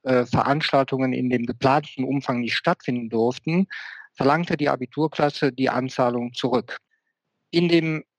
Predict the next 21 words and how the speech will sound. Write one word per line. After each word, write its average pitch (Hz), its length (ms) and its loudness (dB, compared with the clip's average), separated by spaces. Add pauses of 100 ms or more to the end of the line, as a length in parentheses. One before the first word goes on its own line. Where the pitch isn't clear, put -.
äh, 139 340 2
Fall 170 340 2
war 190 160 4
es - 280 -8
interessant, 160 680 0
dass 160 120 -2
der 143 120 -2
Vertrag 147 480 -2
mit 156 120 -8
der 139 100 2
Agentur 143 600 0
eine 143 200 0
sogenannte 139 760 0 (100)
höhere 160 320 4
Gewaltklausel 135 960 2 (160)
enthielt. 131 840 0 (240)
Diese 143 280 2
sah 127 220 4
vor, 143 580 4
dass 143 280 0
die 135 440 0